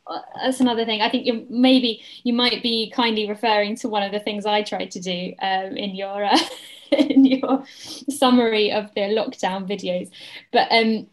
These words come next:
I th-, certainly think what I did, uh, fell, uh, fell into that category. Um, but yeah, there's been a lot of stuff online, and, and every, uh, sort of singer, conductor,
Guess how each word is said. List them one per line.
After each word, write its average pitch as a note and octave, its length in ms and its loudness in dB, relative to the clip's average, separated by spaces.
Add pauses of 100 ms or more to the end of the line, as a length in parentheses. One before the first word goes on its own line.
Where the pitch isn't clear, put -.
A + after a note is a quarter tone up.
(580)
I A#3+ 100 4
th-, C4 160 -8
certainly G#3+ 300 2
think G#3+ 180 -2
what G3+ 140 0
I G3 100 2
did, F#3+ 320 -6
uh, F#3+ 200 2 (420)
fell, G3 340 0
uh, F#3+ 220 0
fell G3 180 -2
into F#3 200 -6
that - 160 -6
category. F3+ 500 -10 (260)
Um, G#3+ 400 0 (560)
but - 400 0
yeah, B3 440 4
there's C4 200 4
been D4 280 10
a C#4 120 10
lot C#4+ 260 6
of A3 80 -2
stuff - 300 -4
online, F#3 400 -2
and, G3 180 -2
and G#3+ 180 -4
every, G#3 760 -2
uh, G#3+ 100 -6
sort G#3 180 -6
of F#3 60 -12
singer, A#3 460 4
conductor, G3+ 760 -4